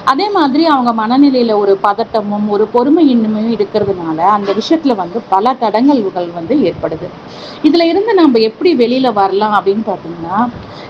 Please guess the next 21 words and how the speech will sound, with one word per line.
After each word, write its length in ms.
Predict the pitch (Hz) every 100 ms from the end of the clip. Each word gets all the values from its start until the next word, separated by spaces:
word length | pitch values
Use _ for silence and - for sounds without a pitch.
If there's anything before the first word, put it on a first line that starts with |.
| -
அஹ், 300 | 311 302 277
இந்த 280 | 302 440
இம்பேஷன்ஸை 760 | 370 330 359 320 330 311 285 254
வந்து 300 | 196 190 233
நம்ம 340 | 233 226 220
ஒரு 200 | 208 294
சில 200 | 359 302
மாதங்கள் 520 | 226 196 185 214 220 202
தொடர்ந்து 440 | 202 220 240 220
எடுத்து 260 | 185 - 214
வரும்போது 580 | 180 180 180 180 196
நம்மளுக்குள்ள 680 | 202 208 254 277 262 240 330
ஒரு 180 | 247 185
அமைதியும் 680 | 180 185 185 185 185 190 208
பொறுமையும் 520 | 262 285 311 277 311
ஏற்படுது. 480 | 349 175 - 160 160 - - - - - - - - - - - - - -
அந்த 240 | 294 285 277
பதட்டம் 500 | 269 349 415 370 311
கூட 180 | 330 427
வந்து 340 | 339 262 427
ப-, 260 | 277 233